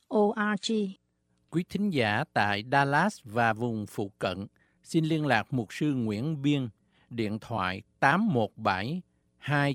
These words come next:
Speaker 2: chín sáu sáu ba sáu năm, hai chín sáu sáu ba sáu năm. Thưa quý thính giả, chương trình phát thanh hàng tuần của Hội Thánh Tin Lành đến đây xin tạm ngưng.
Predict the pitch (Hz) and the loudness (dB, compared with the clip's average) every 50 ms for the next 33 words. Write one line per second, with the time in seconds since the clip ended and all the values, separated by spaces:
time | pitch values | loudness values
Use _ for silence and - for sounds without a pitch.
0 | - - - 147 143 175 175 - 170 139 131 147 165 190 - _ _ _ _ _ | -4 -4 -2 -2 -2 -2 -2 2 2 4 4 4 0 -4 -8 _ _ _ _ _
1 | _ - - - 143 131 147 180 160 143 131 127 123 120 110 - _ _ _ - | _ -12 -4 0 2 2 2 2 2 4 4 4 4 2 -2 -6 _ _ _ -10
2 | - - 117 117 143 151 139 120 110 90 - _ _ _ _ _ - 139 151 143 | -6 -4 -2 -2 -2 -2 -2 -2 -2 -4 -8 _ _ _ _ _ -2 0 2 2
3 | 147 143 - _ - 147 147 185 - - - 139 131 147 165 185 - _ _ _ | 2 0 -2 _ -6 -6 -6 -6 -4 -2 0 2 2 2 0 -4 -8 _ _ _
4 | _ _ _ _ _ _ - - - 135 123 147 170 139 131 123 120 113 104 95 | _ _ _ _ _ _ -12 -4 0 0 0 2 2 2 4 4 4 2 -2 -6
5 | _ _ _ _ _ _ _ _ - - - 135 120 127 139 131 123 110 92 - | _ _ _ _ _ _ _ _ -12 -4 -2 0 0 0 0 0 -2 -2 -4 -8
6 | _ _ _ _ _ _ _ _ _ _ _ _ _ _ _ _ _ _ _ _ | _ _ _ _ _ _ _ _ _ _ _ _ _ _ _ _ _ _ _ _
7 | _ _ _ _ _ _ _ _ - - 165 151 135 - 170 170 - - 180 185 | _ _ _ _ _ _ _ _ -6 -2 -2 -2 -2 -4 -8 -8 -6 -6 -6 -6
8 | 185 156 123 104 98 98 113 151 - _ _ _ _ _ _ _ _ _ _ _ | -4 -4 -4 -2 -4 -4 -6 -8 -12 _ _ _ _ _ _ _ _ _ _ _
9 | - 202 196 190 - 160 143 202 208 - - 180 175 143 143 139 131 - - 151 | -6 -4 -4 -2 -2 -2 -2 -2 -2 -2 -2 -2 -2 -2 -2 -4 -4 -2 -2 0
10 | 139 131 127 113 - - 135 147 131 107 - 151 165 196 180 180 151 143 127 123 | 0 0 -2 -2 -2 -2 -2 0 -2 -4 -4 -6 -6 -6 -6 -6 -4 -4 -4 -4
11 | 113 110 110 107 123 147 160 147 135 127 - - 135 120 - 117 101 98 117 123 | -4 -4 -6 -6 -6 -4 -4 -4 -4 -4 -6 -8 -8 -6 -6 -6 -4 -4 -4 -4
12 | 135 135 123 | -2 -4 -4